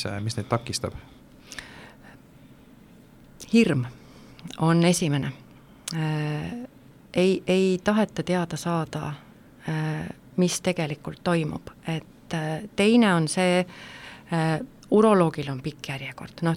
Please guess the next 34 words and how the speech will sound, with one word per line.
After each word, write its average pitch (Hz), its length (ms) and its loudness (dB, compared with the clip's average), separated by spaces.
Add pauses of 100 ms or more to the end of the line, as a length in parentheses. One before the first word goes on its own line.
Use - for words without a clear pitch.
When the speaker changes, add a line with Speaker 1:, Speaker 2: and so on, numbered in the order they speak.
(100)
Speaker 2:
nagu 175 200 2
ma 190 100 6
ütlesin, 180 260 -2
tänapäeval 160 560 0
on 151 120 -2
võimalik, 160 600 -2 (180)
äh, 151 360 -2
läbi 165 300 2
e-konsultatsiooni, 165 1200 0
äh, 151 340 -8 (300)
saada 165 440 2
kiiremini 151 600 2
vastuvõtule, 151 800 -4 (440)
kui 175 340 4
ikkagi 151 480 -4
on 147 200 2
asi 151 360 0
urgentsem 151 680 -2
ja, 143 220 -4 (100)
ja 147 240 -2
vajab 156 260 0
kiiremat 160 480 0
tähelepanu 143 560 -2
spetsialisti 147 720 -6
poolt. 147 400 -8 (560)
Ja, 165 280 4
ja 180 120 2
kolmas 233 440 6
põhjus 233 360 0
on 175 80 2
kindlasti 196 480 2
see, 220 360 2
et, - 360 -8
äh, 170 160 2